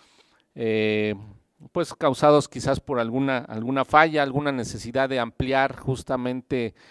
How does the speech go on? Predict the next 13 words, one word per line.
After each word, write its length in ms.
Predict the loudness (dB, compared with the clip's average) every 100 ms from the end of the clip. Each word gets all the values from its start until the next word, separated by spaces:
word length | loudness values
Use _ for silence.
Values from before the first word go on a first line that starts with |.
| _
las 200 | -4 -4
instalaciones 1000 | -4 -6 -2 0 -2 0 -2 0 -6 -8 _ _ _ _ _
y, 400 | -6 -2 -2 -4 -6
eh, 400 | -4 0 -2 -2
vuelve 380 | 0 0 2 0
a 40 |
surgir 500 | 0 -6 -4 -2 -2 -4 -4
la, 280 | -2 -2 -4
la 160 | -4
necesidad 560 | -2 -4 -4 -4 0 0
de 60 | 0
energía, 540 | -6 -12 -14 -14 -14
¿no? 220 | -16 -20